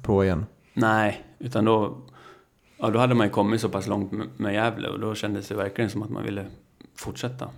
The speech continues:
Speaker 1: Mm. Och, eh, första hemmamatchen då, mot Helsingborg tvåtusen fem.
Speaker 2: Mm.
Speaker 1: Sex tusen fyrahundrafyrtiosex åskådare.
Speaker 2: Mm.
Speaker 1: Det måste ha känts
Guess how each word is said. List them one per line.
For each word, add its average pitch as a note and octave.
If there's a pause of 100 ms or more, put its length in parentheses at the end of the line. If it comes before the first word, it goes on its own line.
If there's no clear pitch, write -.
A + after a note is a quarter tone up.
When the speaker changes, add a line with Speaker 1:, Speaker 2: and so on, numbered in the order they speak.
(280)
Speaker 1:
Mm. A2+ (1500)
Och, -
eh, G#2 (200)
första C3
hemmamatchen C3
då, F#2 (480)
mot G#2
Helsingborg A2
tvåtusen G2
fem. G2 (220)
Speaker 2:
Mm. A2 (160)
Speaker 1:
Sex -
tusen A2+
fyrahundrafyrtiosex G#2+
åskådare. G2+ (420)
Speaker 2:
Mm. D3+ (560)
Speaker 1:
Det A2+
måste A#2
ha G#2
känts G2